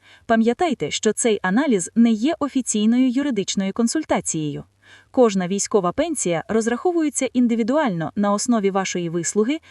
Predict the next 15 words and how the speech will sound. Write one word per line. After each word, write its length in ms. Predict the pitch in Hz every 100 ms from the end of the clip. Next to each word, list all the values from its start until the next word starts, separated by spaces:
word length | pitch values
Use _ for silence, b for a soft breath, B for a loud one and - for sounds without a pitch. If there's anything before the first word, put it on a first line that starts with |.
| B
посадових 560 | - 269 311 254 170 -
окладів 520 | 180 - 165 165 285 B B B
та 120 | 254
наявності 640 | 240 208 214 311 330 -
бойових 440 | 269 302 247 170 175
заслуг. 520 | 240 - 240 - - _ b b b
Ми 180 | 240 254
наполегливо 680 | 240 254 269 277 190 180 196
радимо 340 | 202 185 185
з 80 | 180
будь-яких 500 | 226 233 185 175 -
питань 320 | 202 214 175
про 180 | - 190
перерахунок 640 | 202 202 220 240 180 160
пенсії 520 | 294 349 - 185 160